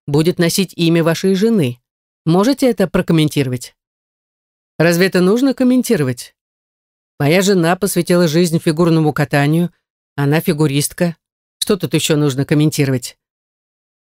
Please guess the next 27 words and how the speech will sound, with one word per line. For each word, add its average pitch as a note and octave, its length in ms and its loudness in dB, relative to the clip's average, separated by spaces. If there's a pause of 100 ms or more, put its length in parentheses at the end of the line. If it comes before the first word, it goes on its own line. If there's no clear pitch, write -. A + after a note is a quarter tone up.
(100)
Бывшая C#4+ 420 0
фигуристка, F3 680 -2 (540)
заметил D3 540 -2 (140)
журналист D3+ 680 0
с - 140 -6
откровенным D3 560 0
намеком. C3+ 500 -2 (640)
К - 60 -20
тому D#3 260 2
же F3+ 120 2
не F3 100 2
добившаяся E3+ 580 0
особого F3+ 360 0
успеха. G#3 540 -4 (1400)
Вероника G#3+ 480 2
взяла G#3+ 300 0
лежавший G3+ 440 0
на F#3 120 2
столе F#3+ 320 -2
телефон, G3 540 -4 (580)
подставила D3 480 0
кипу - 260 -6
документов, E3 600 -2
чтобы D#3 300 -4
было D3+ 300 -2
видно D3+ 440 -2
экран. C3 400 -6